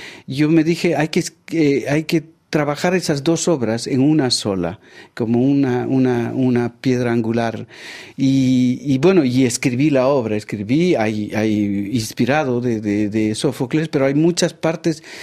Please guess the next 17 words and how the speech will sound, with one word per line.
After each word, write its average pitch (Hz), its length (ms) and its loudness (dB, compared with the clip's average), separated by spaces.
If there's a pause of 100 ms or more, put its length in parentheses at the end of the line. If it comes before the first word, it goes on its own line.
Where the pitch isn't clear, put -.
(680)
que, 131 300 0
que, 113 240 0
que 123 120 -2
son 143 360 2
escritura, 120 840 -2 (120)
mm, 120 260 0
puramente 113 600 0
mía, 120 380 2
¿no? 127 280 -2
Que 117 120 -6
no, 104 260 -4
no 107 180 -4
tienen 107 220 -6
nada 101 100 -6
que 110 120 -4
ver 107 160 -4
con 104 360 -8